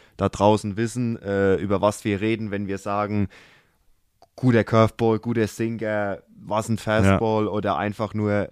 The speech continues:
Speaker 1: äh, was
Speaker 2: Ja.
Speaker 1: Markus einfach gemeint hat mit aus dem Wind-Up pitchen, aus dem Stretch pitchen.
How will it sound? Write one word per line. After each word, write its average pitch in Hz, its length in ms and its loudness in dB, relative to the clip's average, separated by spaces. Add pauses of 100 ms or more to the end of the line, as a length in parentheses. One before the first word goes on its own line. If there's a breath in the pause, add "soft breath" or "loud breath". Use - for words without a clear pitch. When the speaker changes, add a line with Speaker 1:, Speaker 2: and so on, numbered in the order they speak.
Speaker 1:
äh, 95 280 -6
was 98 200 -6
Speaker 2:
Ja. 92 120 4
Speaker 1:
Markus 107 300 2
einfach 98 280 0
gemeint 98 340 -2
hat 98 120 -4
mit 101 300 -8
aus 95 160 -6
dem 95 120 -8
Wind-Up 98 380 0
pitchen, 104 380 0
aus 95 200 -2
dem 90 80 -4
Stretch - 420 -4
pitchen. 98 440 0